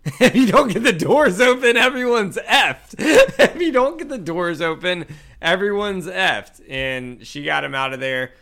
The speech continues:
even when she got kidnapped. Remember, Reva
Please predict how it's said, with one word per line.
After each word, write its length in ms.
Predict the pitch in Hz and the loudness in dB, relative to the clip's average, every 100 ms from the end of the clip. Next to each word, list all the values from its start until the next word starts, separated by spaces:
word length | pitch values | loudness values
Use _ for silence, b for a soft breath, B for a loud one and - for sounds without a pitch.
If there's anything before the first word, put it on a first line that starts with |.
| B B _ _ | B B _ _
even 300 | - 123 143 | -12 -10 -8
when 120 | 131 135 | -8 -10
she 160 | - | -10
got 300 | 123 113 - | -6 -6 -6
kidnapped. 720 | - 123 127 127 123 127 - b b b | -8 -8 -6 -4 -4 -6 -12 b b b
Remember, 320 | - 123 135 120 | -16 -12 -10 -12
Reva 720 | 101 123 139 131 127 117 | -10 -10 -10 -8 -8 -8